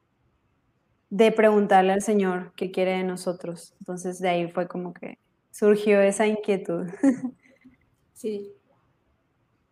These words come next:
Speaker 2: Y otra pregunta, dentro de tu comunidad,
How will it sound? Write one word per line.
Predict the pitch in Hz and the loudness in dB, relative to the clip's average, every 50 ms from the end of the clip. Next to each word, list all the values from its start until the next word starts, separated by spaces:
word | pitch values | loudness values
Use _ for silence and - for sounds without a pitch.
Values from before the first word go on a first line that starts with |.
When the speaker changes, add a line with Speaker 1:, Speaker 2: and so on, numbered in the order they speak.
| _ _ _ _ _ _ _ _ _ _ _ _ _ _ _ _ - | _ _ _ _ _ _ _ _ _ _ _ _ _ _ _ _ 0
Speaker 2:
Y | 254 254 | 2 2
otra | 247 254 269 294 294 | 4 4 4 2 4
pregunta, | 320 311 285 262 269 254 247 240 220 190 180 180 180 - _ _ _ _ _ _ _ _ _ _ _ _ | 2 0 2 2 2 2 2 2 0 -2 -4 -8 -12 -16 _ _ _ _ _ _ _ _ _ _ _ _
dentro | - 208 262 269 277 277 269 339 370 | 0 4 6 8 8 8 6 6 6
de | 381 381 381 | 6 6 4
tu | 330 285 - | 2 -2 0
comunidad, | - 247 240 233 226 220 220 208 214 214 226 226 - - - | 2 4 4 4 4 2 0 2 2 2 0 0 -2 -10 -12